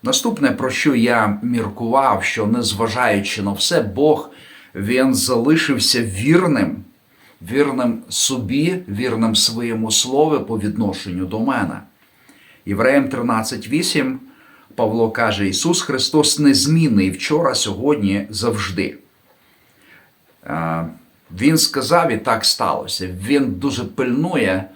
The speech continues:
за своїм словом. І Ісая п'ятдесят п'ять одинадцять, він каже так: "Так і слово моє, що з уст злітає, назад не повертається без результату, доки не виконає те, а, що я бажаю,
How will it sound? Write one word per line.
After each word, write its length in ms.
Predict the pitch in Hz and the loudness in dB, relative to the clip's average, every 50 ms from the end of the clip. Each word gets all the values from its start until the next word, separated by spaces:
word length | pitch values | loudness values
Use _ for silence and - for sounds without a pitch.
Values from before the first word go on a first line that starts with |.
| - - - - - | -20 -20 -20 -20 -14
за 140 | - 98 113 | -10 -6 -2
своїм 480 | 107 - - 120 120 120 113 110 104 104 | 0 0 0 0 0 0 0 2 2 2
словом. 640 | 104 - 143 160 175 180 151 113 104 95 95 90 - | 2 2 2 2 2 4 2 2 2 0 0 -2 -2
І 320 | 98 104 104 101 98 98 95 92 - - | 0 0 2 2 2 2 0 -2 -6 -8
Ісая 480 | - 104 104 - - 120 117 131 127 113 | -4 0 0 2 2 2 2 2 2 2
п'ятдесят 460 | - 95 87 - - 101 87 - - | 0 -4 -6 -6 -6 -6 -6 -6 -2
п'ять 260 | 107 95 92 92 92 | -2 -2 -2 -2 -4
одинадцять, 800 | 95 90 107 123 131 143 131 - - - 110 107 107 - - - - - - - - _ - | -6 -4 0 2 2 2 2 0 -2 -2 -2 -2 -2 -6 -12 -20 -20 -20 -20 -20 -20 _ -4
він 180 | 95 101 101 | 0 0 2
каже 260 | 101 104 104 104 113 120 | 2 2 0 0 -2 -4
так: 320 | - 110 92 80 - - | -2 0 -2 -2 -2 -2
"Так 220 | - 117 113 - | -2 -2 -2 -2
і 20 | - | -2
слово 400 | - - - 170 190 190 185 185 | -2 0 2 2 2 2 2 0
моє, 380 | 185 170 156 139 127 127 123 | 0 2 4 4 4 2 2
що 240 | 123 - - 127 120 | 0 -2 -2 -2 -2
з 100 | 107 113 | -2 2
уст 260 | 143 156 156 - - | 2 2 0 0 -6
злітає, 840 | 95 87 107 120 131 131 127 - 110 101 104 104 110 120 139 165 202 - - _ _ _ _ - - - - | -6 -6 -4 -4 -4 -4 -2 0 2 2 4 4 4 2 2 0 -2 -6 -12 _ _ _ _ -20 -20 -18 -8
назад 400 | - 110 113 107 139 147 135 - | -4 -2 0 2 2 2 2 2
не 120 | 143 139 127 | 0 -2 -2
повертається 840 | - 127 127 113 117 113 110 - 135 131 131 120 110 - - 120 | -2 -4 -4 -2 -2 -4 -2 0 2 4 4 4 2 -2 -4 -6
без 340 | 104 95 123 120 104 - 120 | -6 -4 -4 -4 -4 -4 -4
результату, 720 | 110 113 107 98 113 110 107 104 - 113 95 - - 95 | -4 -4 -4 -4 -4 -4 -4 -2 -2 -2 -2 -2 -4 -6
доки 500 | 92 92 - - 135 147 147 147 - 117 | -8 -8 -4 0 2 2 2 2 0 -2
не 140 | 110 110 113 | 0 2 0
виконає 640 | 104 101 123 139 139 143 - 113 104 101 98 95 92 | 0 0 -2 -4 -4 -2 -2 2 2 4 2 2 0
те, 380 | 92 - - 139 143 147 156 156 - - - - - - - _ _ _ - | -2 -2 -2 0 0 0 -2 -4 -6 -14 -20 -20 -20 -20 -20 _ _ _ -6
а, 160 | - 98 104 | -4 -2 0
що 200 | - - 127 117 | 0 0 0 0
я 180 | 113 117 117 | 2 2 2
бажаю, 680 | 110 101 117 113 113 123 135 120 107 90 80 71 71 | 2 2 0 0 0 0 0 2 2 2 0 -2 -4